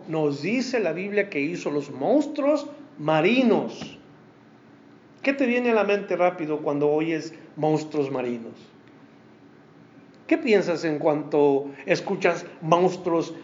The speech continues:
marinos? Nosotros hemos oído de animales de tamaños enormes,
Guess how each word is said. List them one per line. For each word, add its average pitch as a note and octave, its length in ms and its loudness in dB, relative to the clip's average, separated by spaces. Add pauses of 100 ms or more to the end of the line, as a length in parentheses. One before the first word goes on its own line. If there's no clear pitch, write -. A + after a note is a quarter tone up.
marinos? C3+ 600 2
Nosotros G3 280 -2
hemos G#3 240 0
oído F3 320 2
de C3+ 340 -2
animales C#3+ 640 -2 (320)
de B2+ 400 -8
tamaños D3 520 -2
enormes, C3+ 600 -6